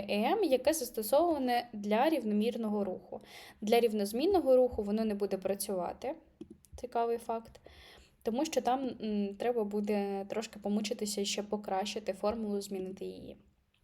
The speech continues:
І останнє, що ми на сьогодні розберемо, е, тоді було останнє складне О З М, а тепер просто остання річ, яку ми розберемо з вами, це закон додавання швидкостей. Коли треба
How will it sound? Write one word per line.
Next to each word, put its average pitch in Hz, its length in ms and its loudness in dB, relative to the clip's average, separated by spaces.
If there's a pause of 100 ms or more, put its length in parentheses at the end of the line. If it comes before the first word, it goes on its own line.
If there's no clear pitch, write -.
(960)
І 254 100 8
останнє, 220 380 4
що 208 140 -2
ми 202 80 2
на 202 100 0
сьогодні 202 380 -4
розберемо, 277 580 0 (480)
е, 202 280 -2 (480)
тоді 220 240 0
було 208 240 6
останнє 202 380 4
складне 208 400 2
О 233 140 2
З 202 80 0
М, 180 280 0
а 185 80 -6
тепер 214 240 -4
просто 214 380 -2
остання 196 360 -4
річ, 180 260 -8
яку 185 180 -6
ми 185 120 -6
розберемо 185 420 -6
з 196 60 -10
вами, 277 280 0 (280)
це - 120 -4
закон 233 280 0
додавання 202 440 2
швидкостей. - 680 -8 (160)
Коли 302 260 12
треба 240 580 4